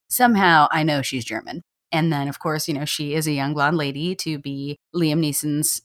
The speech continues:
love interest when his other blonde lady, the woman playing his wife, Miss January Jones, doesn't recognize him. And it's a little cringe because the age difference is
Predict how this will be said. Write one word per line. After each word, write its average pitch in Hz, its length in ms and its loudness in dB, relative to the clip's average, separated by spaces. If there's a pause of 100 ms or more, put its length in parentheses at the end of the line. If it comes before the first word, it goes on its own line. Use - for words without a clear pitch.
love 151 280 0
interest 156 460 -4
when 139 240 -4
his 139 200 -6
other 147 220 -4
blonde 139 300 -2
lady, 139 600 -8
the 151 220 -6
woman 143 240 -2
playing 147 240 -4
his 156 160 -6
wife, 151 240 -2
Miss 147 160 0
January 139 460 -4
Jones, 175 520 0 (200)
doesn't 156 420 -2
recognize 131 800 -2
him. 135 320 -6 (160)
And 151 420 2
it's 240 140 -4
a 330 60 -2
little 330 220 -2
cringe 247 480 2
because 196 300 -2
the 160 140 -2
age 165 220 -2
difference 170 580 -2
is 156 640 -4